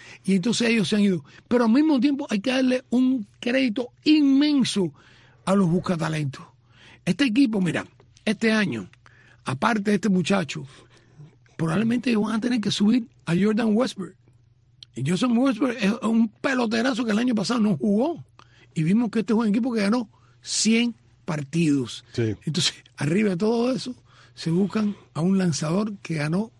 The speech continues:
Speaker 1: el premio Cy Young.
Speaker 2: <laughs> Sí.
Speaker 1: Es un,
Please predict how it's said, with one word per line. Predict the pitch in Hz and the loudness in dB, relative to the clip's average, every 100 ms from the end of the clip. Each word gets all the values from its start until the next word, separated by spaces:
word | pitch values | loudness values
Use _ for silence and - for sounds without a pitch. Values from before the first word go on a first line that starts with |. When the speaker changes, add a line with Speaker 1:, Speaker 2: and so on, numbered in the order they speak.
| _ _ | _ _
Speaker 1:
el | 151 139 | -8 -4
premio | 156 175 196 208 | -2 0 -2 -4
Cy | - - 117 120 | -12 -8 -6 -6
Young. | 104 107 | -6 -4
Speaker 2:
<laughs> | 139 - 110 117 - | -4 -4 -8 -8 -10
Sí. | 95 - - - _ - - | -12 -10 -12 -12 _ -20 -6
Speaker 1:
Es | 175 | -2
un, | 175 | 0